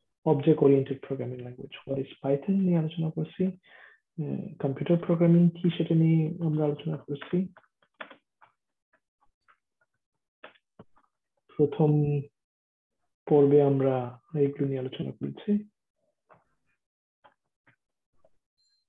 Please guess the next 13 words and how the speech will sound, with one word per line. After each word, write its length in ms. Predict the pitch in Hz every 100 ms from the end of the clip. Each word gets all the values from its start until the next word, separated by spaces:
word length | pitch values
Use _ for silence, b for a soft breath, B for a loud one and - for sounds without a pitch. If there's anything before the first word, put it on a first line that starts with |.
| - 147 135
দ্বিতীয় 360 | 147 - 190 185
পর্বে 220 | 180 170
আলোচনা 400 | 170 165 175 160
করেছি 460 | 160 151 143 139 165
এবং 340 | 156 151 190
এখানে 180 | 180 196
আলোচনা 320 | 175 170 175 165
করেছি 260 | 160 -
why 300 | 143 143 156
Python, 400 | 156 127 120 135
Python 340 | 131 147 156 151
কেন 220 | 147 139
শিখবো, 400 | - 131 -